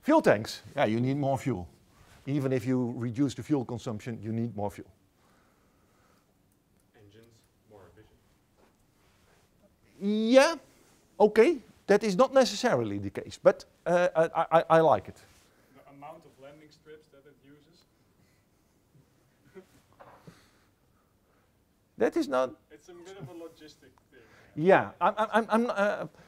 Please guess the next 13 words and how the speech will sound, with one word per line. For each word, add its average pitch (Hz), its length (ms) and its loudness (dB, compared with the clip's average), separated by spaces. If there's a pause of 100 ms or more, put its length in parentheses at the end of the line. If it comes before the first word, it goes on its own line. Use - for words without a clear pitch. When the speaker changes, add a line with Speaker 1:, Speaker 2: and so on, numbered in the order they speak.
Speaker 1:
maybe 262 280 4
we 220 140 4
have 214 180 4
to 190 260 -4 (160)
circle 190 360 4
this 160 180 4
one 160 140 2
anyway, 196 480 2 (580)
but 185 160 4
not 233 220 4
because 220 260 4
of 185 80 2
this. 110 360 -4